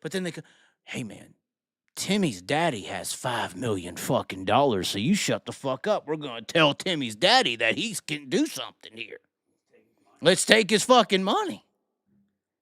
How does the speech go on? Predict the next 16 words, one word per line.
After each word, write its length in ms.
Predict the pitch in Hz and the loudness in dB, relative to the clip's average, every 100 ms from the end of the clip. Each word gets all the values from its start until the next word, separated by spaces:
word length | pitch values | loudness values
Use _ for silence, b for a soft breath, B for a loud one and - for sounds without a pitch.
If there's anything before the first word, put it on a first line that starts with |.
| _ _ | _ _
That's 240 | 151 247 269 | 0 2 4
how 160 | 427 | 4
this 200 | 226 170 | 4 0
shit 280 | - 120 117 | -2 -4 -4
works. 500 | 127 107 71 _ - | -4 -6 -8 _ -10
That's 260 | 151 240 - | 0 2 2
the 120 | - | -4
business. 1000 | 107 226 320 302 139 127 92 - - - _ _ _ _ _ _ _ _ _ _ _ _ _ | 0 4 6 4 -2 -10 -12 -14 -18 -20 _ _ _ _ _ _ _ _ _ _ _ _ _
It 80 | - | -6
ain't 120 | 233 | -2
about 200 | 269 240 | 4 4
how 160 | 208 214 | 6 4
good 280 | 180 240 202 | 4 4 4
little 240 | 208 165 | 0 -4
Timmy 520 | - 226 196 170 175 | 0 2 2 -2 -6
is. 400 | 160 247 294 - | -4 -6 -8 -16